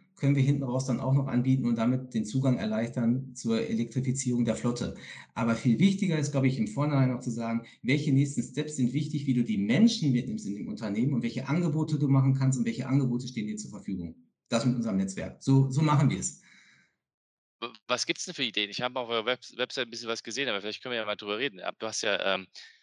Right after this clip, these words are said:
Speaker 2: intern macht ihr, glaub ich, Carsharing und dann gibt's, glaub ich, äh, Fahrräder kann man, glaub ich, über, äh, leihen oder, oder, oder we-, werden gesponsert oder wa-, was, was kann man, könnte man Mitarbeiter anbieten heutzutage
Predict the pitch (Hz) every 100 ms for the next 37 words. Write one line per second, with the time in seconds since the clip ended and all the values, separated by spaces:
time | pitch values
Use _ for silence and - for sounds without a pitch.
0 | _ _ _ _ _ _ _ _ _ _
1 | _ - 151 147 131 120 120 - 110 98
2 | - 113 139 151 156 151 160 160 151 107
3 | 101 98 104 - - 92 95 - - -
4 | 101 - 113 131 147 139 - 139 135 131
5 | 127 127 - - 95 98 95 98 90 _
6 | _ _ _ _ - - - 98 110 131
7 | 139 107 95 90 90 87 92 90 87 -
8 | 92 95 92 101 92 101 113 143 151 -
9 | 104 101 139 - 147 - 160 165 127 113
10 | 165 165 151 139 147 147 123 120 113 101
11 | 95 95 - 82 87 90 - 82 80 78